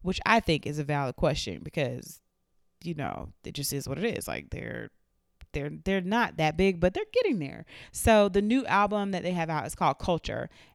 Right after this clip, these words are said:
And as soon as I have a chance, I'm gonna check out the songs. In fact, Spotify has a clean version, which is what I prefer. So I'm gonna check out the album. I'll let you know what I think of it next episode.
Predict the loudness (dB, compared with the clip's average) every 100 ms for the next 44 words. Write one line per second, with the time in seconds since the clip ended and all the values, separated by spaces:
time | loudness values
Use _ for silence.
0 | 0 4 4 2 -2 -4 -2 -2 -2 0
1 | 0 2 2 0 0 -2 -2 0 -2 -4
2 | -6 -4 -2 -2 0 2 2 2 -2 -6
3 | -6 -4 -4 -2 -2 -2 -4 -8 -12 -10
4 | -10 -6 -4 -2 -4 -4 -10 _ -14 -2
5 | 0 0 0 -2 -4 -6 -6 -4 -4 -4
6 | -4 -6 -6 -8 -8 -8 -2 -2 0 -2
7 | -2 -4 -4 -2 0 0 -6 -18 -8 -2
8 | 0 0 0 4 4 4 0 _ -4 2
9 | 4 4 2 0 -2 -4 0 2 6 8
10 | 8 8 6 2 2 4 4 4 0 0
11 | -6 -4 0 2 2 0